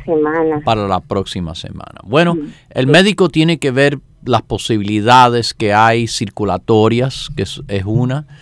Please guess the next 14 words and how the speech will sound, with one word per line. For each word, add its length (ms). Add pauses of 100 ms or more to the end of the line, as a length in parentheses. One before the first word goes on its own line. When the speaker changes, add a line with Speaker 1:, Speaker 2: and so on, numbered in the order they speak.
(340)
Speaker 2:
eh, 320
inmunológicas 1400 (140)
es 260
otra 400
posibilidad 1040
en 140
cuanto 500
hay 140
un 160
síndrome 560
llamado 340
síndrome 480
de 180
Raynaud, 600